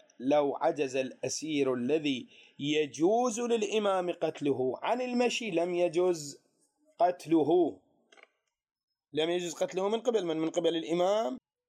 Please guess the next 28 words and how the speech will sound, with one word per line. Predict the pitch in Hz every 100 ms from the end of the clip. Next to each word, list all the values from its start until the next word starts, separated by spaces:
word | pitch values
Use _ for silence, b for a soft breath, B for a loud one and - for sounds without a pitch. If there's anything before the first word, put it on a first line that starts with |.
| _ 131
هو | 180 233
الحكم | 208 196 214 233
أصلًا | - 165 - 226
شنو؟ | 202 220 214 208 -
جائز، | 151 151 104 - - _ _ _ _ _ _ _
أصلًا | 131 170 180 190 202 - _ _ -
حكمه | 160 180 190 196 196
جواز | 165 135 120
القتل. | 117 - - -
يقول: | - 151 196
"لا، | 233 226 294
إحنا، | - 202 139 B B B B -
إحنا | 254 254 247
ما | 240
نقدر، | 262 254 254 247 233 - _ _ _ _ _ _ _ -
ما، | 151 -
هذا | 180 190 202
ما | 233
يقدر | 202 214
يمشي، | 190 - 165
يعني | 131 120
إحنا | 120 170
نريد | 185
ناخذ | 185 196 185
أسير | 196 226
ما | 226
يقدر | 202 143
يمشي، | 123 113 -